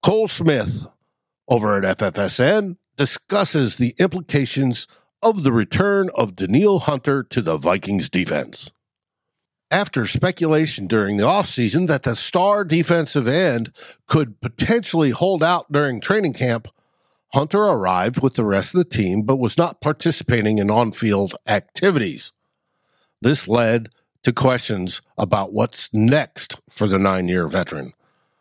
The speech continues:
Well, that not participating's called a hold in, as we all found out,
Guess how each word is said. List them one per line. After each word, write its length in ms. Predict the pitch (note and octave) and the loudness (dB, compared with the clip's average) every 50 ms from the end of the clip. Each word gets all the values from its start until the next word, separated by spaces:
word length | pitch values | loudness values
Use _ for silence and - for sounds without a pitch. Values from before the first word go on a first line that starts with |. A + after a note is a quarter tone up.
| _ _ _ | _ _ _
Well, 280 | - G#2+ A#2 A#2+ A#2+ A#2 | 2 2 4 4 2 2
that 200 | G#2+ B2+ A#2+ A#2 | 0 0 0 0
not 300 | - C#3 D#3 - - _ | 0 -2 -2 -2 -4 _
participating's 880 | - D3+ D3+ D3+ - - G#3 F#3+ - C3 - D3+ D#3+ E3+ F3 F3+ F3 - | 0 0 0 0 0 -2 -2 -2 -2 0 0 0 0 2 0 -2 -2 -2
called 360 | - - - F#3+ G#3 A3 G#3+ G#3 | -2 -2 -2 0 0 -2 0 2
a 140 | G3+ F#3 | 2 2
hold 360 | D3 F#3+ A3 A3+ A3 A3+ G3+ A3 | 4 4 4 4 2 2 2 2
in, 340 | A3+ A#3+ A3 F3 C#3 A#2 | 2 2 2 0 -2 -4
as 240 | G#2 G2+ G2 F#2+ - | -6 -8 -8 -8 -4
we 160 | G2 A2+ A#2+ | -2 0 2
all 300 | G#2+ G2+ G2+ F#2+ F#2+ F#2+ | 2 2 0 0 -2 -4
found 460 | - - A2+ G#2 F2+ F2+ F2 E2+ E2+ G2 | -2 -2 0 0 0 -2 -2 -4 0 0
out, 400 | A#2+ E3 G3 F3 - - - | 2 2 0 -2 -6 -10 -20